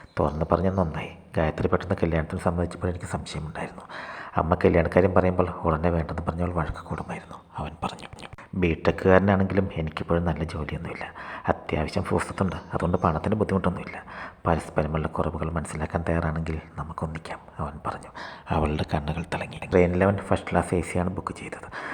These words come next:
അതിലവർ രണ്ടുപേരും മാത്രമേ ഉണ്ടായിരുന്നുള്ളൂ. ഗായത്രിയെ ഞെട്ടിക്കാനാണ് രണ്ടുപേരുടെയും തീരുമാനം. ഗായത്രിയുടെ ഫോൺ വന്നപ്പോൾ അവൻ എടുത്തു. "വർഷ എന്ത് പറഞ്ഞു?" അവൾ ചോദിച്ചു. "ഒന്നും പറഞ്ഞില്ല.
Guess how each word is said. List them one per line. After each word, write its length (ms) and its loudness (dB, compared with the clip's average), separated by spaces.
അതിലവർ 360 2
രണ്ടുപേരും 380 0
മാത്രമേ 360 0
ഉണ്ടായിരുന്നുള്ളൂ. 540 -6
ഗായത്രിയെ 440 4
ഞെട്ടിക്കാനാണ് 420 2
രണ്ടുപേരുടെയും 500 -4
തീരുമാനം. 400 -10
ഗായത്രിയുടെ 420 0
ഫോൺ 260 0
വന്നപ്പോൾ 300 -2
അവൻ 180 -4
എടുത്തു. 220 -12
"വർഷ 280 2
എന്ത് 180 4
പറഞ്ഞു?" 300 -2
അവൾ 140 -4
ചോദിച്ചു. 280 -12
"ഒന്നും 300 4
പറഞ്ഞില്ല. 340 2